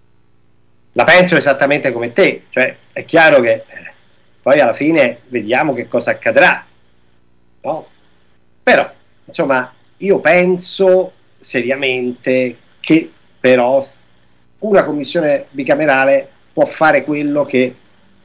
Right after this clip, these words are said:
magari la magistratura,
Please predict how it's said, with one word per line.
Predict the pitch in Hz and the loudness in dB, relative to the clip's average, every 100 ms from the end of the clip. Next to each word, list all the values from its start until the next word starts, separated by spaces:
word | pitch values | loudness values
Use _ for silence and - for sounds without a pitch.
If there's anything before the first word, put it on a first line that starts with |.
| _ _ _ _ _ _ _ _ - | _ _ _ _ _ _ _ _ -8
magari | 143 139 131 123 113 113 117 120 _ | -2 0 2 0 0 -4 -8 -12 _
la | 139 | -6
magistratura, | 123 113 120 117 143 131 101 110 117 | -4 -6 -10 -10 -6 -6 -6 -6 -6